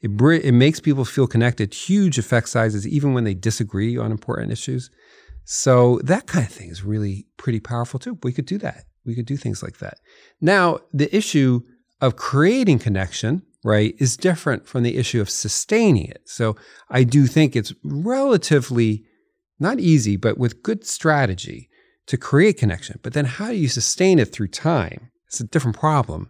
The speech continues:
And I think the answer is you gotta kinda create these recurring opportunities for us to connect, much like what we have in many kind of small village,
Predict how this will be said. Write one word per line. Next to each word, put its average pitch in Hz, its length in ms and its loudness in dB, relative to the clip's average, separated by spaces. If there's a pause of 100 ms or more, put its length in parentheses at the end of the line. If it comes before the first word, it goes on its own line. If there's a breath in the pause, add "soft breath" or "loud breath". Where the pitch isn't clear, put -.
(120)
And 110 320 2
I 113 40 4
think 110 420 -2
the 110 160 2
answer 107 240 2
is 139 120 2
you 127 60 -4
gotta 113 160 2
kinda 127 180 0
create 156 260 -2
these 104 160 -4
recurring 120 420 0
opportunities 120 420 0
for - 160 -2
us 98 140 -6
to - 100 -12
connect, - 340 -6
much 110 240 -4
like 107 220 0 (420 soft breath)
what 113 80 0
we 117 140 4
have 147 240 4
in 113 100 6
many 120 180 6
kind 123 220 2
of 113 100 2 (160)
small 117 320 0
village, 117 380 0